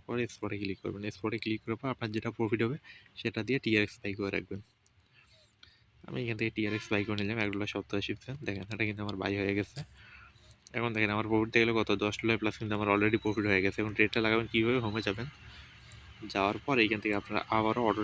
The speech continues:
ট্রেডে যাবেন। যখনই প্রফিট হবে ক্লোজ করবেন আর আপনারা টিআরএক্স বাই করবেন। এভাবে যখন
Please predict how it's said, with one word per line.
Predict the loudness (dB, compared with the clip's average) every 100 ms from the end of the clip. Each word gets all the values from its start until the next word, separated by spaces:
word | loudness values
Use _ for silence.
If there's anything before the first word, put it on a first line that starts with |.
| 2
ট্রেডে | 2 2
যাবেন। | -2 -6 -12 -16 -18 -14 -6 4
যখনই | 4 6 4
প্রফিট | 6 6 6
হবে | 6 4
ক্লোজ | 6 4 4 2
করবেন | 2 4 4
আর | 4
আপনারা | 4 2 8
টিআরএক্স | 10 10 6
বাই | 2 4
করবেন। | 2 2 2
এভাবে | 4 6 6
যখন | 6